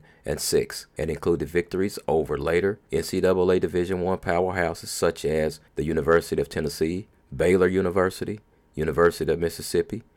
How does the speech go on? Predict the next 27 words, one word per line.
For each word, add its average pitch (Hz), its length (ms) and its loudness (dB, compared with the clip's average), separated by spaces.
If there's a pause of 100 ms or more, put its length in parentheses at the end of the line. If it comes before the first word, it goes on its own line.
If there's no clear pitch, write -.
Louisiana 80 640 -2
State 95 300 2
University, 92 680 -2 (240)
and 90 240 0
Louisiana 80 540 0
Tech - 320 0
University. 64 600 -8 (100)
Harris 101 320 6
finished 95 360 0
her 82 300 0 (140)
college 85 340 2
career 82 420 2
with 71 260 -2
two 92 160 -6
thousand 90 540 2 (120)
nine 82 340 -2
hundred 87 540 -4
eighty-one 80 460 -4
points 85 500 -2 (120)
and 73 300 -4
one 85 180 -2
thousand 95 480 2
six - 300 -4
hundred 82 380 -4
and 73 140 -6
sixty-two - 540 -4
rebounds, 73 640 -2